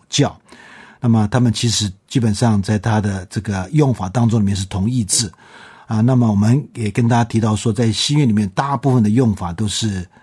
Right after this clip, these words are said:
讲到长老，或者是长老们，或者是监督。那么在新约里面只有一次提到牧师是一个职分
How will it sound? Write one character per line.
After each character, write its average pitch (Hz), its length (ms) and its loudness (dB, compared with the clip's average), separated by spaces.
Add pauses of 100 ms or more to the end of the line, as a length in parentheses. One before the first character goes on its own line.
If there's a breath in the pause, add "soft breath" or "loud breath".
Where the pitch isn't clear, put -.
(140 soft breath)
讲 90 180 -8
到 104 220 -4
长 113 400 0
老， 101 140 0 (100)
或 110 160 -2
者 104 60 2
是 107 40 0
长 107 320 0
老 95 160 0
们， 95 420 0 (320 loud breath)
或 - 80 -4
者 110 80 0
是 104 60 -2
监 135 400 2
督。 - 180 -8 (520 loud breath)
那 123 80 0
么 117 40 4
在 127 140 2
新 139 160 0
约 151 60 6
里 135 80 4
面 117 100 2
只 113 160 -2
有 120 80 2
一 127 140 -2
次 - 320 2
提 - 240 -6
到 110 280 0 (640 loud breath)
牧 139 360 4
师 127 680 0 (160)
是 107 600 -2
一 135 80 -4
个 113 140 0
职 - 280 -2
分 127 240 -2